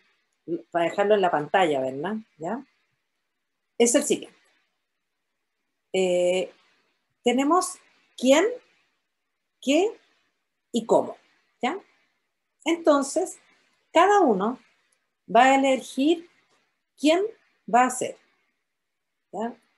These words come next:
Tenemos deportista, científico loco, músico, detective, gigante, anciano, niño, doctor, escritor, ¿ya? ¿Y qué?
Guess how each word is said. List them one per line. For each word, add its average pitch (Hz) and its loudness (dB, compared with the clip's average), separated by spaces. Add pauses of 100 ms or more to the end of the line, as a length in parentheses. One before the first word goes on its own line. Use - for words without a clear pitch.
Tenemos 127 -8
deportista, 247 -6
científico 180 -10
loco, 180 -2
músico, 185 -6 (160)
detective, 202 -2
gigante, 156 -8
anciano, 143 -6
niño, 151 -10
doctor, 151 -6
escritor, - -14 (600)
¿ya? 220 -12 (1700)
¿Y 233 -6
qué? - 0